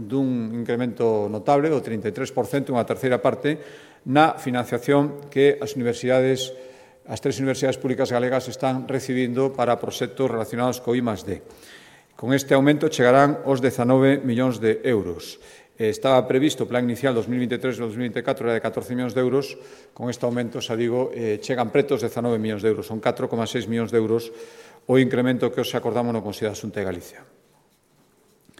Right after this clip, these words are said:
Eh, xa digo, van dirixidas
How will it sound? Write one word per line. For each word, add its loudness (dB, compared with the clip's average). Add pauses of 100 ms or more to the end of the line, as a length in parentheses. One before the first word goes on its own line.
(1080)
Eh, -6
xa 2
digo, 4
van 4
dirixidas 2